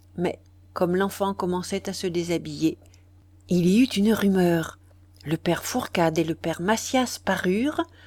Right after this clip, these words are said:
en donnant l'ordre de suspendre les immersions. Le grand miracle allait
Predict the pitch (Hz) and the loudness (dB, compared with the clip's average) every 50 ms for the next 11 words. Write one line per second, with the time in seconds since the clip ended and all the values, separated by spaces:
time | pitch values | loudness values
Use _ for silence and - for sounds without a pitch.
0 | - - _ - - 190 196 175 208 262 233 185 151 151 151 185 214 226 247 247 | -20 -20 _ -2 2 2 4 4 4 2 2 2 0 2 4 4 4 4 4 2
1 | 240 - 156 139 165 156 - - - 208 196 - - - - 208 233 254 208 - | -2 -4 -4 -4 -4 -4 -4 -4 -4 -4 -4 -4 -4 -4 -2 -2 0 -2 -2 -4
2 | 147 147 143 139 156 196 180 147 135 - - - - - - - _ - - - | -6 -6 -6 -6 -6 -6 -6 -6 -8 -8 -8 -8 -8 -8 -8 -12 _ -20 -20 -20
3 | _ _ - - - - - - _ - - - - - - - - - - - | _ _ -20 -20 -20 -20 -20 -20 _ -20 -20 -16 -14 -14 -12 -12 -12 -12 -4 0
4 | - 185 202 226 226 208 190 196 196 196 196 208 208 - 202 190 175 175 180 | 0 2 4 4 2 4 4 4 6 6 4 2 0 0 0 0 2 2 0